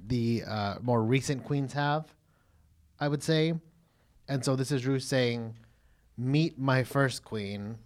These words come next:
my first crown queen, because she's a force to be reckoned with."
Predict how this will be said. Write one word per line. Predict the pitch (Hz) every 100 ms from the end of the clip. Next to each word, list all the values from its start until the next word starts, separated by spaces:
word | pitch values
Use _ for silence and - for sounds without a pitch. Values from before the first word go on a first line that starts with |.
| - - - -
my | 131 127
first | 127 120 -
crown | - 127 120 113
queen, | 120 110 104 107 104 - - - - -
because | 113 127 120
she's | 131 120 -
a |
force | 113 120 113
to | 117
be |
reckoned | 110 107 110 104
with." | 104 101 -